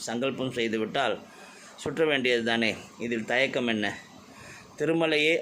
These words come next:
ஆதிசேஷன் போல ஒரு கடவுள். மலை மேல்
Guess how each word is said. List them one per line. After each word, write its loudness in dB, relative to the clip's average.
ஆதிசேஷன் 0
போல 2
ஒரு 2
கடவுள். 2
மலை 6
மேல் 6